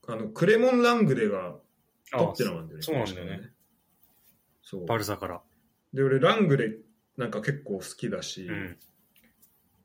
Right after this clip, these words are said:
Speaker 1: あと、なんかね、あの、トッテナムのなんかワイドバック結構今年、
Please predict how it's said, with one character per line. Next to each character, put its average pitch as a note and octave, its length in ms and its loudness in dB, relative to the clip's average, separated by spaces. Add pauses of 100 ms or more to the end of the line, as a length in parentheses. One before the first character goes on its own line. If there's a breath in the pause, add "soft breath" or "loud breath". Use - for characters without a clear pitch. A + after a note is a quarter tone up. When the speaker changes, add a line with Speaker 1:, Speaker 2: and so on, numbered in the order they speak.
(140)
Speaker 1:
あ C3 100 2
と、 G2 800 -2 (500)
な E3+ 120 2
ん G#3 100 4
か B2 120 4
ね、 F#2+ 480 -4 (520)
あ A2 160 -2
の、 F#2 460 -2 (560)
ト B3+ 80 6
ッ - 20 -2 (120)
テ G#3+ 120 4
ナ E3 80 6
ム C#3 100 6
の A#2 120 0
な A2 100 -4
ん - 20 -4
か G#2+ 80 -2
ワ C#3+ 280 6
イ A3 120 2
ド A3 220 6
バ A3+ 120 4
ッ A3 120 -10
ク - 120 -8
結 C#3+ 280 -2
構 E2+ 340 -6
今 - 140 -8
年、 A#2+ 460 -2